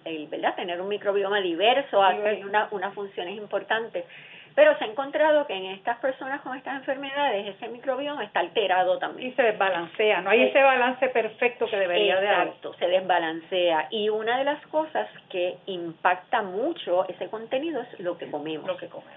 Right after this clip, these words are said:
Speaker 1: Así que uno mira alrededor y dice, "Pues quizás la dieta tiene algo que ver",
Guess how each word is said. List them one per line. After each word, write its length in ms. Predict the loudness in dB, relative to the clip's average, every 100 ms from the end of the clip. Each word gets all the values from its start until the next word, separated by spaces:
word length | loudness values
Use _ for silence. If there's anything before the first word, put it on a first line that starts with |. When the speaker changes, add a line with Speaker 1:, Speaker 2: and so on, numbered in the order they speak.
| -20 -20 -12 -8
Speaker 1:
Así 180 | -4 2
que 100 | 2
uno 220 | 4 -2
mira 220 | 2 2
alrededor 440 | 4 4 4 4
y 80 | 2
dice, 240 | -2 -4 -6
"Pues 160 | -8
quizás 400 | -8 -10 -6 -6 -2
la 200 | 0 0
dieta 420 | 2 -2 -2 -6
tiene 240 | -6 -4
algo 240 | -2 -2 -2
que 120 | 0
ver", 220 | 0 0